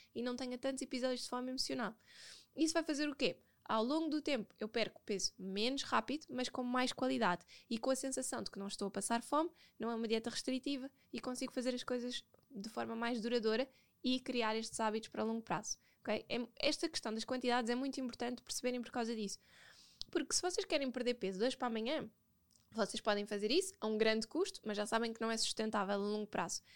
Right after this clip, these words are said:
Se vocês querem fazer mudanças alimentares para, eh, a vida, então têm que perceber que pode demorar mais tempo, mas são hábitos que vão ficando enraizados e vocês conseguem fazê-lo de uma forma muito mais sustentável, ok? Mudar comportamentos alimentares não é só mudar as quantidades nem contar calorias.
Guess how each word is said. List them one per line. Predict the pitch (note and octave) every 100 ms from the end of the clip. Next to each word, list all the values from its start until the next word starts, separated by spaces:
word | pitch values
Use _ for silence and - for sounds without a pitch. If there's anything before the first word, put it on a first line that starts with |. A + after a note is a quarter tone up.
| -
Se | - D4+
vocês | E4+
querem | - E4
fazer | D#4+ D#4+ C#4
mudanças | G3+ G#3 A3+ G#3+
alimentares | A3+ A#3+ B3+ C4 A3 - - _ _
para, | - C4+ A3+ G3 -
eh, | - G#3 G3+ F#3+ -
a | A3+
vida, | G#3 G#3 D4+ _ _
então | - A3 A#3+ B3+
têm | B3+ B3+ C#4+
que | C4+ B3+ C#4 - _
perceber | - - A3+ A#3+
que | - A#3
pode | - B3+ C#4+
demorar | A#3+ G#3+
mais | G#3+ G#3+
tempo, | - C#4 E4+ _ _ -
mas | A#3+
são | C4+
hábitos | C4 B3+ C#4
que | -
vão | B3 B3 -
ficando | - A#3 A#3+
enraizados | A#3 B3 A#3+ G#3 F#3+ - -
e |
vocês | A3+ A3+
conseguem | - A#3 B3+
fazê-lo | B3 A#3 A#3+
de | A#3
uma | A#3
forma | A#3 A3+
muito | A3+ A#3 A3+ A3
mais | A3 A3+ -
sustentável, | - - - A3 E3+ - - _
ok? | - C4+ - - - -
Mudar | B3+ B3+ D4+
comportamentos | C#4+ C4+ - A#3 G3+
alimentares | G#3+ A3+ A#3 A#3 B3+ A#3+
não | B3
é | B3+
só | B3+ B3+
mudar | B3+ A#3
as | A3+ -
quantidades | A3 A3 A3+ B3 B3
nem | A#3
contar | B3 A#3+ B3
calorias. | C4 A#3+ G#3+ F#3+